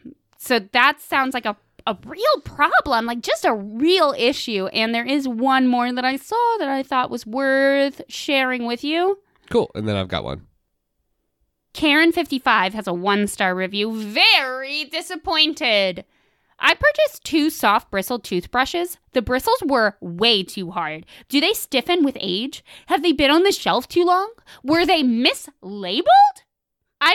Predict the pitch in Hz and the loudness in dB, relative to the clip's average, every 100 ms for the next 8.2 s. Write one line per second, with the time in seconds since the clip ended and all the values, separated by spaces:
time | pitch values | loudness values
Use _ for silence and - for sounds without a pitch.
0 | 679 330 285 233 330 - 220 220 - 339 | 4 2 2 4 4 2 0 0 0 -2
1 | 277 - - 294 311 349 311 196 214 339 | -2 -2 -2 -2 0 0 0 0 0 -2
2 | - 698 240 190 180 247 262 196 - 202 | -4 -6 -6 -10 -2 0 0 -2 -4 -6
3 | 196 - 180 180 - 147 - - _ _ | -6 -6 -2 -2 -4 -12 -16 -20 _ _
4 | _ _ _ 202 - _ - 302 466 523 | _ _ _ -18 -18 _ 0 2 2 0
5 | 523 - 311 349 330 330 320 285 277 220 | -4 -2 0 2 2 0 2 0 0 0
6 | 202 392 - 277 571 392 208 180 190 - | 2 0 -2 0 2 0 -2 -4 0 0
7 | 208 180 180 180 180 180 - 185 156 127 | 0 -8 -8 -14 -16 -16 -10 -8 -8 -12
8 | _ | _